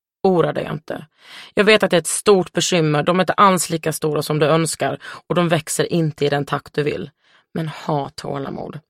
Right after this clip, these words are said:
De kommer dessutom bli ganska stora. Din byst kommer att kräva seriöst omhändertagande i form av dyra B H-köp. Och du kommer även engagera dina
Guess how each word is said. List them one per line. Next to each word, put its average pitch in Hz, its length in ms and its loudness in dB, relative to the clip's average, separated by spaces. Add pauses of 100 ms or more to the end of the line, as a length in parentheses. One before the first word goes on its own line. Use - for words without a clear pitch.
(1040)
De 202 140 0
kommer 220 240 4
dessutom 208 500 2
bli 202 160 6
ganska 175 380 0
stora. 202 680 -2 (1040)
Din 285 240 4
byst 160 300 2
kommer 180 240 2
att 175 80 2
kräva 165 340 0
seriöst 220 760 2
omhändertagande 147 1080 -2
i - 80 -4
form 139 360 2
av 139 260 -2
dyra 165 420 0
B 151 220 0
H-köp. 156 560 -6 (440)
Och 196 100 2
du 202 60 2
kommer 208 240 4
även 190 420 2
engagera 160 640 0
dina 160 260 0